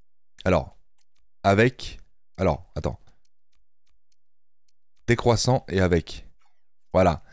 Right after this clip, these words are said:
Tu vois, tous ces petits-là, genre Bob. <laughs> Bob. Il a pas, il a pas une carte qui peut devenir, euh, devenir Dieu,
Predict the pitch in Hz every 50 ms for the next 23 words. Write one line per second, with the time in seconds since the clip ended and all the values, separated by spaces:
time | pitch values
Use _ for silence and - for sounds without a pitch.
0 | - - - - - - - 135 147 120 - - - - - 135 - - 135 -
1 | - 85 - - 127 107 80 65 - - - - 90 90 113 101 92 92 85 -
2 | 127 120 104 90 76 - - - - - - - - - - - - - - -
3 | 123 - - - - 151 - 117 - - - 120 113 - - - - - - 113
4 | 113 98 87 80 73 - - - - - - - - - - 95 - - 175 165
5 | 139 123 110 104 104 98 95 87 104 101 98 117 - 190 196 156 131 123 - 147
6 | - - - 113 - - 110 - 120 123 117 110 107 107 107 101 104 110 113 113
7 | 107 98 95 95 92 92 92 90 90 90 90 90 90 87 87 87 85 87 87 82
8 | 85 85 82 78 78 85 92 98 95 101 104 104 98 110 165 214 262 240